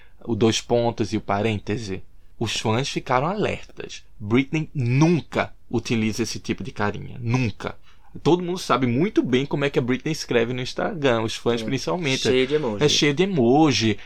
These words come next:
Speaker 1: Ela nunca usa essa carinha, então os fã-, os fãs ficaram desconfiados de que não tinha sido ela que tinha de fato escrito aquilo ali.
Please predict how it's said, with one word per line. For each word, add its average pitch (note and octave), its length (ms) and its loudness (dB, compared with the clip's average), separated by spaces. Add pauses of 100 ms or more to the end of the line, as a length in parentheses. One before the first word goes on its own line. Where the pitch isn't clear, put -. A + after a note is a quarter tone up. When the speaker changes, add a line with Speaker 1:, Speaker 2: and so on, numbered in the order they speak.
(120)
Speaker 1:
Ela C#3+ 200 2
nunca G3 360 -2
usa F3+ 260 0
essa C3+ 160 -6
carinha, G#2 320 0
então A#2+ 180 -6
os C3 100 -4
fã-, C3+ 380 -4
os B2+ 160 -4
fãs C#3+ 300 -4
ficaram C#3 320 0
desconfiados C#3+ 1040 -4 (340)
de A2 240 -4
que A#2+ 480 0 (240)
não D3 160 -2
tinha G#3+ 240 -10
sido A#2+ 360 0
ela F#2 360 -2
que - 120 -10
tinha G#2+ 260 -8
de G#2 120 -4
fato G2 420 -2
escrito G2 400 -8
aquilo G2+ 260 -6
ali. G#2 320 -6